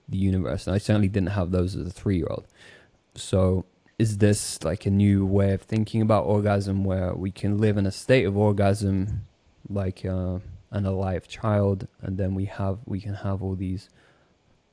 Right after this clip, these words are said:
quote unquote orgasmic experiences on, on the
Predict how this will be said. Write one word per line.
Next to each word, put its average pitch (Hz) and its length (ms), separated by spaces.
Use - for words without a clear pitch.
quote 90 200
unquote 92 360
orgasmic 98 340
experiences 98 880
on, 90 240
on 98 140
the 90 120